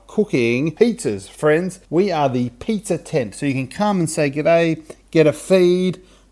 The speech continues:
check out what's happening in the tent, make sure you say hello, but Woodfire Pizzas,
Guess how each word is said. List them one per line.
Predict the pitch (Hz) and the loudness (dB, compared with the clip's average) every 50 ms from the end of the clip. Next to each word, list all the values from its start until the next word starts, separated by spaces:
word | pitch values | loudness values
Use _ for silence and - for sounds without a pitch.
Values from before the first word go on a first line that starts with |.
| _ _ | _ _
check | - - 202 190 - | -4 -2 0 2 4
out | 170 147 131 | 4 4 4
what's | 135 135 - | 2 0 0
happening | - 156 131 135 139 135 127 | 0 -4 -2 -2 -2 -2 0
in | 123 120 | 0 -2
the | 120 | -2
tent, | 120 - - 151 151 147 151 147 - - _ _ _ _ _ - | -6 -6 -2 -2 0 0 -2 -4 -8 -14 _ _ _ _ _ -2
make | 156 165 170 165 160 | 0 2 2 2 0
sure | - - 151 143 | 0 0 0 0
you | 131 | 0
say | 123 - - 117 113 | -2 -2 -2 -4 -2
hello, | - 120 120 123 120 117 113 120 123 - - - - - _ _ _ - | 0 0 2 4 4 6 6 4 2 0 -4 -12 -20 -20 _ _ _ 0
but | - 120 120 110 120 - - _ _ _ _ _ - | 2 2 2 2 0 -6 -16 _ _ _ _ _ 0
Woodfire | 139 143 170 160 - - 156 139 127 127 | 4 6 6 6 6 6 6 6 6 6
Pizzas, | - - 131 135 135 135 - 110 110 135 127 - | 4 0 -4 -4 -4 -4 -6 -6 -4 -4 -6 -8